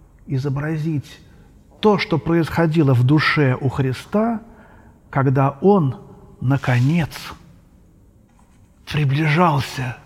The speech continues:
к своему Отцу? Ведь помните, как, когда Христос воскрес, он явился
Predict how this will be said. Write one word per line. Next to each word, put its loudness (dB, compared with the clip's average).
к -8
своему -2
Отцу? -10
Ведь -4
помните, -2
как, -6
когда -6
Христос -6
воскрес, -4
он -4
явился 0